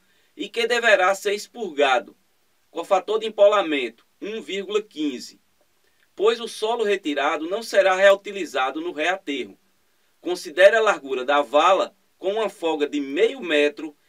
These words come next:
em todo o perímetro da escavação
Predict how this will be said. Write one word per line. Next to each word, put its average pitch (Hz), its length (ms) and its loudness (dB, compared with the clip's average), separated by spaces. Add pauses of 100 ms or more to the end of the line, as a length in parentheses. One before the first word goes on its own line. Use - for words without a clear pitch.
(140)
em 214 180 -8 (200)
todo 262 400 4
o 262 80 -16
perímetro 147 840 -4 (760)
da 147 360 2
escavação 165 880 -4